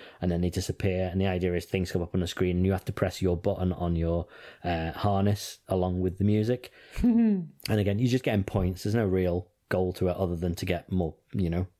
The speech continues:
Speaker 1: a lot of
Speaker 2: The
Speaker 1: points.
Speaker 2: competitive side
Speaker 1: But then the
Speaker 2: comes out,
Speaker 1: last
Speaker 2: though.
Speaker 1: bit, yeah, once you've done it,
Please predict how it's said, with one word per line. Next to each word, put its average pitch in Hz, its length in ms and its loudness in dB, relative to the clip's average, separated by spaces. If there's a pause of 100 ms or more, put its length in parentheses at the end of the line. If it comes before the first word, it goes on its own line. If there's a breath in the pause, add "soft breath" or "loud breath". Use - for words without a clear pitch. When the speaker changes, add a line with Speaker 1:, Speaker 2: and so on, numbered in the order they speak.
(300)
Speaker 1:
a 98 80 0
lot 95 140 2
of 92 80 -4
Speaker 2:
The - 60 -4
Speaker 1:
points. 107 240 2
Speaker 2:
competitive - 380 0
side 120 160 2
Speaker 1:
But 110 100 2
then 92 160 2
the 92 80 2
Speaker 2:
comes 101 80 2
out, 110 40 2
Speaker 1:
last 110 140 -4
Speaker 2:
though. 98 60 -2
Speaker 1:
bit, 92 220 0 (600)
yeah, 107 260 2
once 110 300 0
you've 92 140 0
done 107 180 2
it, 90 200 -2